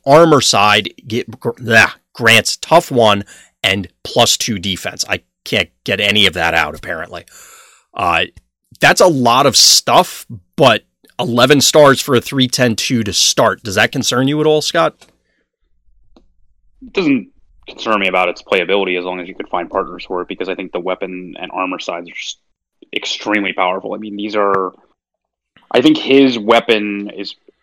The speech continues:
Speaker 2: arguably, like, I mean, it's definitely the most powerful from a,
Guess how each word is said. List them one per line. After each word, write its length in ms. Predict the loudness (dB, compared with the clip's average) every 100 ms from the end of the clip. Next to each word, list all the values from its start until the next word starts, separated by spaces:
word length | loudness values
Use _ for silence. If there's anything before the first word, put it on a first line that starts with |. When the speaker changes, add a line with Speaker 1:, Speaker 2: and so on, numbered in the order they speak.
| _ _ _ _ _ _ _ _ _ _ _ _ -20 -20 -20 -12
Speaker 2:
arguably, 600 | 0 0 2 0 2 2 2
like, 140 | 2
I 20 |
mean, 120 | 2
it's 100 | 2
definitely 260 | 0 0 0
the 40 | -4
most 180 | -6
powerful 480 | -6 -6 -4 -6 -12
from 240 | -10 -8 -6
a, 360 | -8 -8 -10